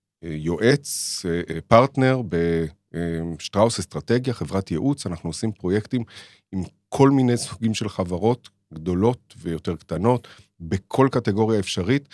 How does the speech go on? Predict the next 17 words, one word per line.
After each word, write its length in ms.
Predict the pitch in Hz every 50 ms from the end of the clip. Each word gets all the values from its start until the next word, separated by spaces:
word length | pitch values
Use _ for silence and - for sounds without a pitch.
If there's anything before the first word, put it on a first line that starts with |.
| - - - _ _ _ _ _
וכשאנחנו 1400 | 82 82 87 101 95 95 92 87 - _ _ _ _ _ _ - - - 101 90 87 87 - - 92 87 92 92 87 -
מדברים 580 | 95 95 80 95 87 80 98 131 156 143 117 95
גם 180 | - 87 92
על 60 | 113
הצד 260 | 139 143 - 117 110 117
העסקי, 440 | 123 113 - - - - 135 117
גם 200 | 87 85 87 90
על 80 | 104 107
הצד 220 | 98 - - 101
הדיגיטלי, 600 | 107 104 110 104 113 113 - - 131 123 110 92 85
גם 200 | 82 95 95 107
על 100 | 110 101
דאטה, 400 | 87 85 98 123 120 - - 85
גם 240 | 82 85 101 110 113
על 120 | 117 110
מערכות 480 | 98 92 87 80 80 - 123 117 - -
מידע, 320 | 92 85 80 85 123 147